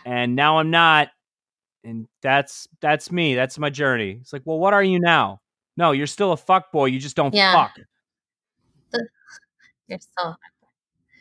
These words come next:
Speaker 2: this is hard for me to talk
Speaker 1: Yeah,
Speaker 2: about,
Speaker 1: except it's like the
Speaker 2: except I've
Speaker 1: only thing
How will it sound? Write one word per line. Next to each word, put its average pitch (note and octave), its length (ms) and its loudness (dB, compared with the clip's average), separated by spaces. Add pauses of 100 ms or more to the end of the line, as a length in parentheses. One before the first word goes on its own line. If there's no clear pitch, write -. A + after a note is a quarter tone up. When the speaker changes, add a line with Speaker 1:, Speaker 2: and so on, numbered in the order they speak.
(580)
Speaker 2:
this B3 200 2
is C#4 180 2
hard A3+ 320 2
for G#3+ 160 -2
me G#3 180 -2
to F#3 120 0
talk F3 380 0
Speaker 1:
Yeah, F3+ 60 -6
Speaker 2:
about, C#3+ 360 0
Speaker 1:
except D4+ 180 -8
it's C4+ 100 -12
like D#4+ 120 -4
the - 80 0
Speaker 2:
except D4 120 4
I've F4+ 60 4
Speaker 1:
only F4 180 2
thing F3 120 2